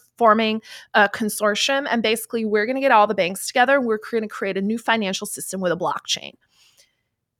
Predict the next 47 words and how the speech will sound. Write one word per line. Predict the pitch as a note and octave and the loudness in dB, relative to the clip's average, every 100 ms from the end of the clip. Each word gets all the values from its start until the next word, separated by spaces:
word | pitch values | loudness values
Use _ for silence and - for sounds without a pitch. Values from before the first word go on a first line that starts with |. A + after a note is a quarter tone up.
| _ _ _ _ _ - | _ _ _ _ _ 0
It | |
was | D4 D4 | 2 0
obscene. | C#4 - G3+ | -4 -6 -4
Like, | F#3 F#3+ - | -2 -4 0
I | C4 | 0
didn't | D#4 D#4+ | 2 -2
even | D#4+ D4 | -4 -4
understand | A#3+ G#3 - G3+ F#3+ | -4 -6 -4 -2 0
it. | F3+ | 2
I | |
was | G3 | 0
like, | G#3 - | -2 2
"I | A3 | 2
don't | B3 | 4
know | B3 | 0
what | B3 | -2
you | C4 | -4
do," | G#3 E3+ | -4 -2
but | G3+ A3 | -2 -2
people | E4 F#4+ G#4+ | -4 0 0
poured | C3+ G3 G3+ | 0 0 0
money | F#3 G3 E3 | 2 0 -2
into | D3 - - | -6 -8 -6
it. | B2 - | -4 2
And | A#3+ A#3+ - - - | 2 2 -10 -18 4
I | C4+ | 6
don't | E4 F#4 | 6 2
even | F4+ E4+ | -2 0
know | A3+ G3 | 4 4
how | G#3+ - A3+ | 4 4 2
you | A3 G#3+ | 2 -2
value | G3 E3 F#3 G#3 A3+ | 2 4 6 4 2
the | A3 - | 0 0
equity | F#3 - A3 C4+ | -2 0 0 0
of | B3+ | 0
a | G3 | -2
consulting | - - G#3 E3+ C#3+ F#3+ | -6 -6 -4 -4 -6 -6
company, | A3+ B3+ C4 C#4 | 0 0 0 -4
because | A#3 A3+ A#3 A3 | -4 -4 0 0
the | G#3+ A3+ | 2 0
multiple | G3 F#3+ A#3 | 0 -2 0
on | A3+ G3+ | 2 2
a | |
consulting | G3+ G3+ D3 - G#3 | -4 -6 -6 -6 -8
company | G3+ A3 A3+ A3+ | -4 -4 -4 -6
is, | G#3+ | -2
like, | C#3 | -4